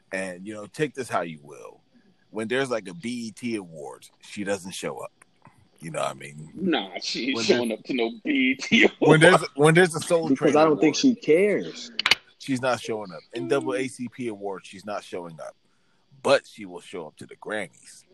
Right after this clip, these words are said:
Speaker 1: She will show up to the Oscars. What was that thing that,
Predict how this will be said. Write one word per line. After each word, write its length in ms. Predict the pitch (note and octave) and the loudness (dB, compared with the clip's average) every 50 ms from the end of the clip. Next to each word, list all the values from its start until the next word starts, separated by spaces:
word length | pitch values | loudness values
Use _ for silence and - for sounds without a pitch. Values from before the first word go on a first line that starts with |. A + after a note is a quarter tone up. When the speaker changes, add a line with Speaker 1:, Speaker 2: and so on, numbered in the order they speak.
| _ _ | _ _
Speaker 1:
She 220 | - - - G#2+ | -20 -14 -12 -12
will 160 | F#2 D#2+ E2 - | -12 -12 -14 -16
show 340 | - - - G#2 G#2 A2+ A2+ | -12 -8 -6 -4 -2 -2 -2
up 120 | G2+ - _ | -4 -4 _
to 80 | - - | -14 -10
the 100 | - D2 - - | -10 -10 -6 -4
Oscars. 560 | G2+ B2 A#2+ - - _ C#2+ - - - _ _ _ _ _ _ _ _ _ _ _ _ _ | -4 -4 -4 -6 -12 _ -20 -20 -20 -20 _ _ _ _ _ _ _ _ _ _ _ _ _
What 140 | B2+ D3+ E3 | -8 -8 -6
was 100 | E3 D#3 | -6 -8
that 180 | D#3 C#3+ B2 - | -10 -10 -10 -14
thing 240 | D3 C#3+ C#3+ C#3 | -16 -16 -10 -8
that, 160 | B2+ B2+ - | -8 -8 -8